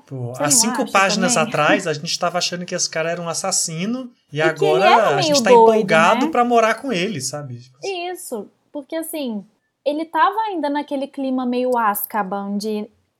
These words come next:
Speaker 2: como, como a narrativa não pode revelar que ele é super bom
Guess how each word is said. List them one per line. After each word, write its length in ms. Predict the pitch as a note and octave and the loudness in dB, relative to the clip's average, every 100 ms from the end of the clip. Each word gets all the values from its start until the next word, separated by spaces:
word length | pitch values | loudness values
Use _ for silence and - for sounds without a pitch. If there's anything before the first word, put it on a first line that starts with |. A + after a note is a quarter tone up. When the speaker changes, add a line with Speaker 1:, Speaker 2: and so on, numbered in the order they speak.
| _ | _
Speaker 2:
como, 440 | D4+ E4 G#4 F4 - _ | 2 2 0 -6 -8 _
como 240 | - D4 F#4+ | -4 -2 -2
a 60 | |
narrativa 640 | F#4+ D#4+ D4+ C4+ - A3+ A3+ | -2 -2 -2 -4 -6 -6 -4
não 160 | B3 | -6
pode 320 | D4+ D4+ C4 C4 | 0 0 0 -2
revelar 540 | B3 A3+ A#3+ A3 G3 | -2 0 -2 -4 -6
que 140 | G3+ A#3 | -6 -6
ele 140 | G#3 | -4
é 100 | G3+ | -6
super 460 | G3+ A#3 G#3+ G3 F#3+ | -8 -10 -8 -8 -8
bom 480 | F#3+ G3+ C#4 D4+ | -8 -4 -4 -6